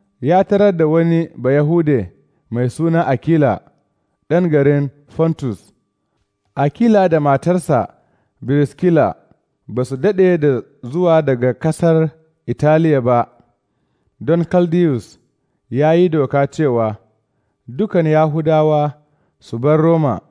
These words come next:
sai Bulus ya je wurinsu. Da yake sana'arsu iri ɗaya ce da tasa, wato, ta ɗinkin tenti, sai ya yi zama tare da su, suka yi ta aiki tare. Kowace ranar hutu ta mako kuwa,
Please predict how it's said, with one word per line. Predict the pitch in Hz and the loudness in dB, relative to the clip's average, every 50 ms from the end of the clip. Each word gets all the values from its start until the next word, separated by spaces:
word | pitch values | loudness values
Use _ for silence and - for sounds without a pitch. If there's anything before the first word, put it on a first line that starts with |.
| _ _ _ _ _ _ _ _ _ _ | _ _ _ _ _ _ _ _ _ _
sai | _ - 156 165 165 | _ -4 -2 0 0
Bulus | 156 170 190 175 165 147 - | 0 -2 -2 -2 -2 -2 0
ya | 147 143 143 143 | 0 0 0 0
je | 139 127 143 151 | 0 0 -2 0
wurinsu. | 147 147 147 143 151 147 139 - - 95 78 - _ _ _ _ _ _ _ _ _ _ _ _ _ _ | 0 0 -2 -2 -2 -2 -4 -6 -12 -14 -16 -16 _ _ _ _ _ _ _ _ _ _ _ _ _ _
Da | - 127 160 | -4 0 2
yake | 196 240 254 - 247 202 | 2 2 2 2 -2 -2
sana'arsu | 175 - 180 175 202 208 190 175 151 - - 160 156 | 0 -2 -2 0 2 2 2 0 0 -4 -8 -10 -4
iri | 196 202 214 190 175 | -2 0 2 2 2
ɗaya | 156 160 170 170 175 170 | 2 2 2 2 2 0
ce | - - 143 117 107 90 - _ _ _ _ _ _ _ _ _ _ _ | 0 -2 -4 -4 -4 -6 -10 _ _ _ _ _ _ _ _ _ _ _
da | 123 131 | -6 -6
tasa, | - - 165 170 170 - - 123 101 87 - _ _ _ _ _ _ _ _ _ _ | -2 0 0 0 0 0 -2 -2 -2 -4 -6 _ _ _ _ _ _ _ _ _ _
wato, | - 127 135 127 127 - - 127 113 95 82 - _ _ _ _ _ _ _ _ _ | -4 0 0 0 0 -2 -4 -4 -4 -4 -8 -14 _ _ _ _ _ _ _ _ _
ta | - 160 | -6 -6
ɗinkin | 165 165 196 202 208 196 - 185 165 156 - | -2 0 0 0 0 0 0 -2 -2 -2 0
tenti, | - 165 165 170 160 - 135 110 - - _ _ _ _ _ _ _ _ _ _ _ | 0 0 0 0 -2 -4 -6 -6 -6 -8 _ _ _ _ _ _ _ _ _ _ _
sai | - - 160 170 175 | -8 -2 0 2 2
ya | 175 175 170 | 4 4 4
yi | 170 175 | 2 2
zama | 165 147 180 175 175 175 175 175 | 2 0 0 0 2 2 0 0
tare | - 160 139 127 131 151 156 | 0 0 0 2 2 0 0
da | 139 123 | 0 -4
su, | - - 131 131 135 - - _ _ _ _ _ _ _ _ _ _ | -6 -6 -8 -8 -8 -8 -12 _ _ _ _ _ _ _ _ _ _
suka | _ - - 175 - 160 | _ -10 -8 -4 -2 0
yi | 147 151 151 | 0 0 0
ta | - - 170 - | 0 -2 -2 0
aiki | 160 175 180 - - 156 143 | 0 0 -2 0 -2 -4 -2
tare. | - - 120 110 110 113 117 110 - _ _ _ _ _ _ _ _ _ _ _ _ _ _ - | -2 -2 -2 0 0 0 -2 -2 -6 _ _ _ _ _ _ _ _ _ _ _ _ _ _ -4
Kowace | - 208 226 208 180 - - 151 | 0 0 2 2 2 2 0 2
ranar | 139 147 156 156 170 165 160 | 2 4 2 2 2 0 0
hutu | 131 147 170 160 - 170 160 | -2 -2 -4 -2 -2 -2 0
ta | - 170 | 0 0
mako | 156 165 170 170 160 - 151 139 | 2 4 2 2 2 0 -2 -2
kuwa, | - - - 117 117 117 123 120 | -2 -2 -2 0 2 2 2 0